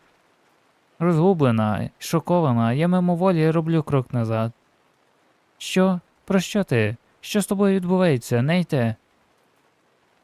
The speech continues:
Я правильно рощу. Ти сказала, що я втонув тут? О, ні.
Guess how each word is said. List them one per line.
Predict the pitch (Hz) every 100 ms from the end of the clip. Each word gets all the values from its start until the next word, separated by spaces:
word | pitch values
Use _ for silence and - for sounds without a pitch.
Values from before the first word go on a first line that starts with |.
| _ _ -
Я | 110 113 110
правильно | - 113 117 110 117 147 160 175
рощу. | 170 151 - - 160 113 104 - _ _ _ _ _ _ _ _ _ _ _ -
Ти | 143
сказала, | 147 - 139 117 117 147 151 147 139 127 _ _ _ _ _ _ _ _
що | - - 147
я | 131 156
втонув | 143 - 135 117 135 160
тут? | - 214 151 - _ _ _ _ _ _ _ _ _ _ _ _ _ _ _ _ _ _ -
О, | 180
ні. | 143 127 107